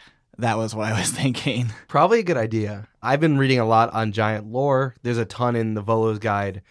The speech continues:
Speaker 2: which is always just so fun. It gives you such an in-depth look at a few different monster types.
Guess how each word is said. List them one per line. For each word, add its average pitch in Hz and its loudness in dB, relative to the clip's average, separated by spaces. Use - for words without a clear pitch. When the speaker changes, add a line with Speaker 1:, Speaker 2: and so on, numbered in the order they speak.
Speaker 2:
which 127 -4
is 160 -4
always 170 6
just 143 -8
so 120 0
fun. 110 0
It 104 -2
gives 104 -6
you 104 -6
such 104 -10
an 101 -8
in-depth 104 -6
look 101 -8
at 107 -6
a 110 -4
few 113 -6
different 104 -6
monster 98 -4
types. - -8